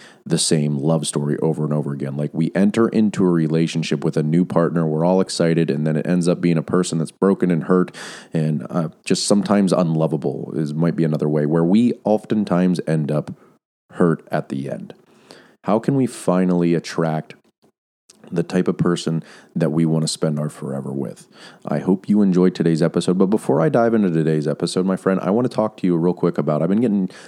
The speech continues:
a plethora of questions through my D Ms on Instagram, and p-, keep them coming. I absolutely love them. They've been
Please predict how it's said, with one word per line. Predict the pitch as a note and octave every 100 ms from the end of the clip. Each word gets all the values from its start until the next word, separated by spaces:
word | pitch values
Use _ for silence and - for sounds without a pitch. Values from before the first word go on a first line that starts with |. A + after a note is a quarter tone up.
| - _ _ _ - -
a | G#2
plethora | - F#2 G#2+ G#2 D#2 D2+
of | D2
questions | - E2+ - D#2 D2+
through | D#2
my | D#2
D | D2 D2+ D#2
Ms | D2 D2+
on | D2+
Instagram, | D2+ - D#2 D2+
and | D2+
p-, | - -
keep | - C#3+ D3+ -
them | - - F2 F2+ - _
coming. | - F2 D2 B1
I | F2+
absolutely | G2+ F#2+ G2 G2 F2+
love | F#2 F2
them. | F#2 F2 - - - -
They've | D#2+ F#2+ F2 D2+ -
been | F#2 F2 E2+